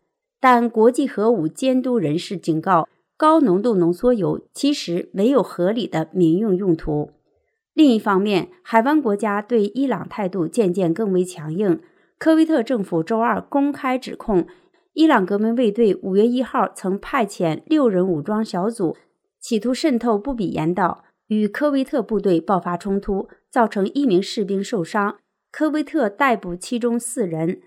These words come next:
另有二人逃脱。科威特表示，伊朗企图攻击岛上的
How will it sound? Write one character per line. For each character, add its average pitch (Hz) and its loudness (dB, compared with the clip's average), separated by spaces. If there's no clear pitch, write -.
另 254 2
有 160 4
二 233 0
人 170 0
逃 - -4
脱。 160 -4
科 - 2
威 233 4
特 240 -2
表 160 -2
示， 170 -4
伊 311 6
朗 220 2
企 202 -6
图 180 -2
攻 247 0
击 240 -4
岛 202 -6
上 226 -2
的 185 2